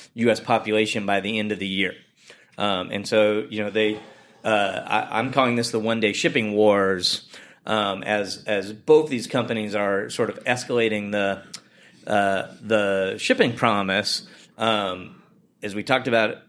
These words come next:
uh, in the previous episode, Amazon has a lot of infrastructure to leverage to do this, and it's probably kind of a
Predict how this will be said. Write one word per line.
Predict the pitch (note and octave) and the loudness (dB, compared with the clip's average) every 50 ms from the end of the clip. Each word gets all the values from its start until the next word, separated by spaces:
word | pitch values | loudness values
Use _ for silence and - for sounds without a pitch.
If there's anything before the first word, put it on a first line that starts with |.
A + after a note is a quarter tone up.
| _ - | _ -4
uh, | - A2+ G#2 G#2+ | 0 0 0 0
in | - G#2+ G#2+ | 0 -2 -4
the | G2 | -4
previous | F#2+ - A#3+ A3 D#3 B2 - | -4 -4 -2 -2 -2 0 0
episode, | A#2+ - - A2 A#2+ G#2+ G#2+ A2 - | -2 -2 -2 0 0 2 0 0 0
Amazon | C#3 D#3 D#3 F3 E3+ C#3 B2 | -2 -2 -2 0 0 0 0
has | A2+ C3 A#2+ A2 | 0 0 2 2
a | |
lot | A2+ A2 G#2+ | 2 2 2
of | A2 - | 2 0
infrastructure | A#2+ A#2 A#2+ C3+ D3 - - C#3+ C#3 C#3 C#3 - E3+ D#3 | -2 -2 -2 -2 -4 -2 -2 -2 -2 -2 -2 -2 -2 0
to | C3+ | 0
leverage | A#2 G#2+ G#2 G#2 G#2 A2 A#2 C3+ C#3+ C#3+ - - - | -2 0 0 0 0 0 0 -2 -2 -4 -6 -8 -8
to | - A2 | -8 -6
do | F#2 G2+ A2 A#2 | -4 -2 -2 -2
this, | A#2 C#3+ D3+ D3 - | 0 -2 -2 -2 -4
and | A2+ G2 | -4 -4
it's | G2+ G#2 | -6 -6
probably | - - A2+ G#2+ A2 A2 A2 G#2+ G#2 G#2 G#2+ | -4 -2 -2 0 0 0 0 2 2 0 -2
kind | - - A#2 A2+ | -4 -4 -4 -4
of | G#2+ G2 | -2 0
a | G2+ F#2+ G2+ | 0 0 0